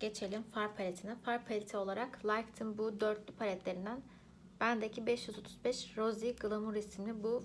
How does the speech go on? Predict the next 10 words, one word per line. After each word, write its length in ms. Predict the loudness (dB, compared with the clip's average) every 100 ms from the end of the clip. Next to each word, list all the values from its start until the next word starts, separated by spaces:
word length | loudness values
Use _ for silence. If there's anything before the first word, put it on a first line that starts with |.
| 0
far 260 | -2 -2
paletini 360 | -4 -4 -4 -8
kullanacağım. 560 | -6 -4 -4 -4 -4 -4 -10 -14 -14 -14 -16 -18 -20 -20 -20 -18 -12
Şöyle 320 | -2 0 2
göstereyim. 680 | 0 0 0 2 2 0 -6 -12 -20 -20 -20 -20 -20 -18 -18 -16 -12
Şu 180 | -8 -2
kırmızı 460 | 2 2 2 0 0
çok 340 | -2 -4 -2
güzel 280 | 0 2 2
bir 200 | -2